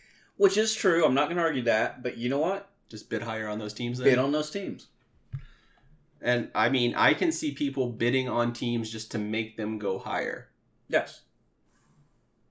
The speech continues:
Speaker 2: That's fine. That's part of it, right?
Speaker 1: Oh, yeah. I may bid on the D-, Norse just because if you show an interest, I want you to pay the price.
Speaker 2: Oh, okay. Um, so I don't know.
Speaker 1: Actually,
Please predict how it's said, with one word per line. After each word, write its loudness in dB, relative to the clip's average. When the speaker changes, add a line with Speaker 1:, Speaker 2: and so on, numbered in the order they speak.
Speaker 2:
That's -6
fine. -4
That's -12
part -2
of -2
it, -6
right? -2
Speaker 1:
Oh, 0
yeah. 4
I -2
may 0
bid 0
on -2
the -8
D-, -12
Norse -4
just -10
because -6
if -10
you -10
show -4
an -4
interest, -6
I -2
want -8
you -12
to -8
pay -8
the -8
price. -6
Speaker 2:
Oh, -6
okay. -12
Um, 2
so -8
I 2
don't -2
know. 0
Speaker 1:
Actually, -2